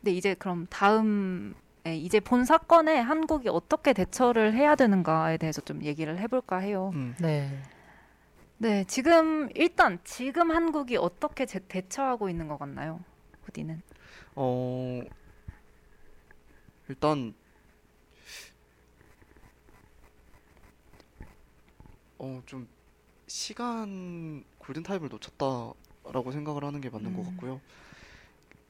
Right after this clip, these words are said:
Speaker 2: 그 이천팔 년에 금강산 관광객 피격 사건 당시에는 그때 당시 대통령이었던 이명박 대통령이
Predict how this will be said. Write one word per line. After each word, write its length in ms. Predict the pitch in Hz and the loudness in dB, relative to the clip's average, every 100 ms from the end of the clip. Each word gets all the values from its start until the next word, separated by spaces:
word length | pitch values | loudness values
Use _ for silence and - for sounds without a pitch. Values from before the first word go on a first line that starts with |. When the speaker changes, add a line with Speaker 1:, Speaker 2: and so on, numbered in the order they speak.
| _ _ _ | _ _ _
Speaker 2:
그 220 | 117 107 - - | -14 -14 -16 -18
이천팔 400 | - 170 220 233 | -12 -8 -4 -2
년에 240 | 240 196 | -2 -4
금강산 500 | 147 120 123 127 131 | -6 -8 -10 -8 -8
관광객 480 | 120 113 110 107 - | -8 -10 -12 -12 -10
피격 320 | 139 131 123 - - | -8 -6 -6 -8 -14
사건 340 | 127 117 113 | -10 -8 -8
당시에는 800 | 110 107 107 113 107 113 175 220 - - - - - _ _ | -8 -10 -10 -10 -10 -8 -8 -10 -16 -20 -20 -20 -20 _ _
그때 320 | - 127 120 | -12 -8 -6
당시 260 | 113 113 - | -6 -8 -14
대통령이었던 720 | - - 117 117 110 - 170 | -14 -8 -6 -6 -8 -6 -6
이명박 300 | 156 120 113 | -4 -8 -8
대통령이 580 | 110 - 120 110 110 107 | -12 -10 -8 -8 -8 -10